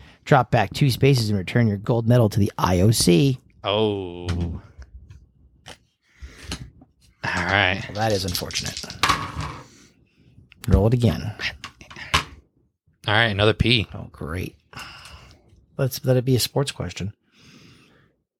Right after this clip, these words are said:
Speaker 1: <laughs> Yeah, good luck with this.
Speaker 2: Hmm.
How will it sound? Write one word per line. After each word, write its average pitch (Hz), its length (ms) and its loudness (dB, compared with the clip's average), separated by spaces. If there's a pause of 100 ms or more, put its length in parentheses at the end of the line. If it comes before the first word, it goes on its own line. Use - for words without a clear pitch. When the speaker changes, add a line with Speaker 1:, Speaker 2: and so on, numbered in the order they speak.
(120)
Speaker 1:
<laughs> - 60 -8 (1160)
Yeah, 117 280 4
good 120 160 -2
luck 113 160 2
with 113 100 0
this. 104 320 0 (160)
Speaker 2:
Hmm. 90 540 -8